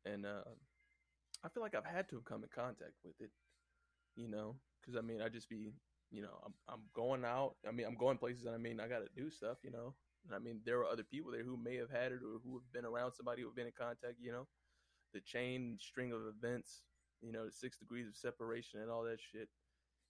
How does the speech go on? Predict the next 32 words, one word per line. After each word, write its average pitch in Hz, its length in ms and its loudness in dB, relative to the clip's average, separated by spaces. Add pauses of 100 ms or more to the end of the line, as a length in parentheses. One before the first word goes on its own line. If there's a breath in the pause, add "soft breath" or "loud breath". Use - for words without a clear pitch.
But, 117 80 -4
yeah, 123 80 2
man, 117 140 2
I 147 40 4
was 160 100 -2
driving 202 240 6
on 135 80 4
the 113 60 2
four 131 260 6
oh 117 140 10
five, 156 220 6
and 117 80 -2
the - 140 -6
fifteen 170 680 0 (220)
was 113 420 2
packed - 520 2 (240)
going 110 260 4
south. - 340 -6 (720)
No, 131 180 8
no, 120 80 4
not 135 200 2
the - 60 -8
four 90 200 0
oh 90 120 -2
five, 104 140 -2
the - 80 -12
fifteen. 127 580 0
The - 80 -12
fifteen 196 400 0
was 135 140 -6
packed 135 320 2
as 95 120 -8